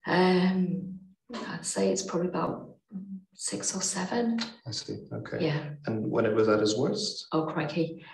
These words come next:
Speaker 2: Mm, nine or ten. It was really bad. That's why I got so worried.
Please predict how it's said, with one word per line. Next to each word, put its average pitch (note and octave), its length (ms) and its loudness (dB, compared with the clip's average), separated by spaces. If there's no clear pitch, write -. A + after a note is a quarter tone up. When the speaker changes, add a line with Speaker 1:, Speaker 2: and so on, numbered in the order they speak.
Speaker 2:
Mm, E3 460 -6
nine E3+ 320 4
or D#3 80 0
ten. D#3 360 0
It D3+ 100 0
was D#3 160 -4
really D3 440 4
bad. D3 380 2
That's D3+ 280 0
why D#3+ 120 4
I - 20 4
got E3 220 4
so D#3+ 260 6
worried. D#3+ 420 6